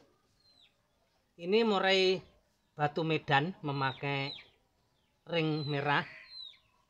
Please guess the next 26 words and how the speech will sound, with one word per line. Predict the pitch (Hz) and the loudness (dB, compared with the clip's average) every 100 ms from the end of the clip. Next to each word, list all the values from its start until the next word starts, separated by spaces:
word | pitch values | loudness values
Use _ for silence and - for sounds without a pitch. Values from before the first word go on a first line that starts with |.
| _ _ _ - | _ _ _ -12
Ini | 180 214 214 | -2 0 2
dibanderol | 196 - 156 143 175 175 | 0 0 0 2 0 0
dengan | 147 139 | -2 -2
harga | 135 120 - 160 170 170 170 - _ - - | -4 -4 -2 0 2 2 0 -6 _ -16 -6
dua | 135 139 | -2 -2
koma | 139 135 | -2 -6
sembilan | 139 131 131 | -6 -6 -6
juta | 107 135 120 | -8 -10 -10
juga | 123 - 139 | -10 -4 -4
ini. | 117 113 160 _ _ _ _ _ _ _ _ _ _ _ _ _ _ _ - - - - - _ _ _ _ _ | -4 -6 -12 _ _ _ _ _ _ _ _ _ _ _ _ _ _ _ -20 -20 -20 -20 -20 _ _ _ _ _
Ini | 156 170 | -4 -2
kakinya | 190 175 156 185 | 2 2 0 -4
juga | 143 - 143 131 127 - | -4 0 2 2 0 -4
kepantau | - 139 131 127 | -4 -2 -2 -6
semi | 135 127 131 127 117 - | -4 -4 -4 -6 -10 -8
gelap | 131 135 | -6 -6
atau | 135 131 | -8 -10
bisa | - 123 | -10 -14
dikatakan | - 127 120 120 | -10 -10 -10 -10
kaki | 123 - 120 113 | -10 -10 -12 -8
hitam | 131 131 | -8 -8
ini | 113 117 - _ _ _ _ _ | -8 -12 -18 _ _ _ _ _
burungnya. | 113 110 110 - - - - 960 988 960 960 932 932 932 - - - - - 165 | -16 -10 -6 -4 -2 -2 -2 0 0 0 0 0 2 2 2 0 0 2 0 0
Oke, | 220 | 2
kita | 214 208 214 | 2 2 0
geser | - 185 180 208 220 220 226 226 | 2 0 2 0 4 4 2 0